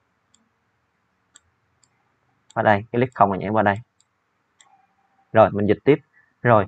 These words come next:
mình đẩy mức một vào. Rồi. Khi mà mình tới cái trạng thái tiếp theo, đó là mình trạng, đẩy một cái mức một vào đây. Cái mức một này nó nhảy qua đây. Cái mức một này nhảy qua đây. Thì ở đây mình có là ba bit một. Ba bit một.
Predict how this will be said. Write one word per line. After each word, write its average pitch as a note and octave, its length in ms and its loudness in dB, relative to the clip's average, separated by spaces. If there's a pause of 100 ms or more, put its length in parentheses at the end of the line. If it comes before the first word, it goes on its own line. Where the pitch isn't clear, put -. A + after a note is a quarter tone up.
(120)
mình A2 120 -8
đẩy A2+ 120 2
mức B2 160 -4
một G2+ 160 0
vào. F#2+ 160 -2 (680)
Rồi. G#2+ 240 6 (1400)
Khi D#3 200 4
mà D3 120 0
mình A2 380 -2 (120)
tới D#3+ 140 4
cái E3+ 120 -6
trạng A2+ 140 0
thái C#3+ 200 -2
tiếp F3 140 -2
theo, C#3 300 2 (520)
đó E3 60 4
là D3 100 4
mình A2 160 -2
trạng, G#2 200 -2
đẩy C3+ 180 2
một D3+ 120 -2
cái E3 60 -2
mức E3 120 -2
một G#2 200 2
vào A2 100 4
đây. A#2 160 2 (1000)
Cái D3 80 -2
mức E3 140 0
một G#2+ 180 2
này G#2 120 -4
nó A2 40 -2
nhảy G#2+ 140 -2
qua C#3 100 2
đây. A#2 120 0 (840)
Cái B2 100 -4
mức C3 160 -2
một G2 140 0
này G#2 80 -2
nhảy A2 120 -4
qua B2+ 100 0
đây. A2 140 0 (840)
Thì G#2+ 280 2 (180)
ở B2 100 4
đây B2+ 140 2
mình G#2+ 160 -4
có B2+ 140 0
là - 140 2
ba B2+ 260 2
bit - 180 -8
một. G2 240 0 (1400)
Ba A#2+ 140 4
bit A#2 160 -4
một. F#2+ 200 -4